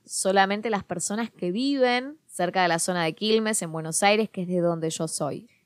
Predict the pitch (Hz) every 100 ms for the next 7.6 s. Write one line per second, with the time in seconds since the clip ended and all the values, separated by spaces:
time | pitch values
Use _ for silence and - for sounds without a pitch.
0 | _ 170 170 165 151 151 147 - _ _
1 | - 196 202 277 349 381 - 202 196 196
2 | 208 - _ _ 170 170 185 175 165 165
3 | - - 151 151 147 - 156 170 277 294
4 | 294 294 285 196 180 170 185 180 175 160
5 | 165 170 165 160 160 160 156 - 240 247
6 | 247 190 175 247 262 220 202 190 170 156
7 | - 220 254 262 214